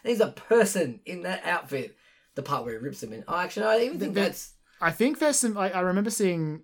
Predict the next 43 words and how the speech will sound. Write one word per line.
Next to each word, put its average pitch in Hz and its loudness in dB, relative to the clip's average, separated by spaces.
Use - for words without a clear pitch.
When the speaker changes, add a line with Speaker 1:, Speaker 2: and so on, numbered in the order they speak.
Speaker 2:
I 156 -8
think 170 -4
it's 160 -4
Gene 143 0
Park 147 0
talking 147 -2
about 139 -2
how 139 -2
in 139 -2
the 135 -2
screeners, 139 -2
like, 131 -2
the 156 -2
bloater 156 4
looks 156 -2
like 147 0
a 147 -6
bit 151 -4
like 147 -6
a 127 -2
P 156 0
S 143 0
one 139 -2
character. 120 -8
So 156 0
I 151 6
Speaker 1:
Right. 151 8
Speaker 2:
think 233 2
there 202 2
is 175 2
some 170 0
C 190 0
G. 185 2
Speaker 1:
I 214 4
think 202 -2
it's 156 -16
probably 139 0
on 131 -4
there, 127 -6
but, 165 -4
like, 170 4
Speaker 2:
Yeah. 160 -2
Speaker 1:
it's - -10